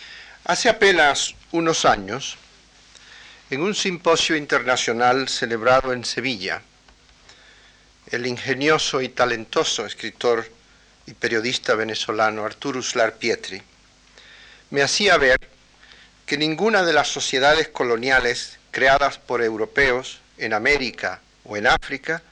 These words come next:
produjeron una figura comparable al Inca Garcilaso de la Vega.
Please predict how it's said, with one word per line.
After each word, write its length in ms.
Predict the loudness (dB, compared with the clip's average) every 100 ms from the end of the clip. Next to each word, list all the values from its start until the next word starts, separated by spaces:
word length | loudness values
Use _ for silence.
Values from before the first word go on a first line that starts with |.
| _ -20 -20 -20 -20 -20 _
produjeron 720 | 0 0 0 0 2 0 -2 -8
una 240 | -4 -2
figura 580 | -2 -4 -2 2 4 2
comparable 840 | -2 -6 0 4 4 2 -4 -10 -14 _ _ -12
al 140 | -6
Inca 300 | -6 -6 -4
Garcilaso 640 | -2 -4 -6 -4 -4 -4 -10
de 60 |
la 120 | -10
Vega. 280 | -8 -8 -8